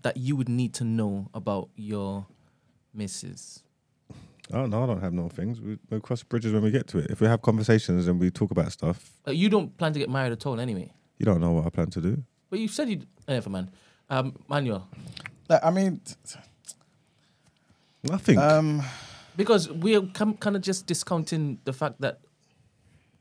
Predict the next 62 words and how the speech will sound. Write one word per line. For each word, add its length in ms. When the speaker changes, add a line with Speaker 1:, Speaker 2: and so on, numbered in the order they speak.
Speaker 1:
learning 560
each 240
other 260
is 140
about 400
sharing 640
our 140
experiences. 460
Speaker 2:
Your 120
job 220
Speaker 3:
Just 80
Speaker 2:
don't 160
Speaker 3:
say 80
Speaker 2:
define 340
you. 140
She's 160
basically 340
saying, 200
"Oh, 80
I 60
never 200
knew 80
you 80
used 160
to 40
work 220
for 80
the 60
streets 300
one 180
time." 200
Speaker 3:
Mm-hmm. 80
Speaker 2:
So 140
what? 400
Speaker 1:
I 60
will 60
Speaker 2:
Does, 120
Speaker 1:
get 60
Speaker 2:
does 80
Speaker 1:
back 40
Speaker 2:
she 40
know 80
Speaker 1:
to 80
you 0
just 80
Speaker 2:
everybody 200
Speaker 1:
now, 40
Speaker 2:
you 20
used 120
to 40
Speaker 1:
Mark. 60
Speaker 2:
work 140
Speaker 1:
I'll 40
get 40
Speaker 2:
for? 160
Speaker 1:
back 80
to 40
you 40
just 140
now, 120
Mark. 220
Sorry. 260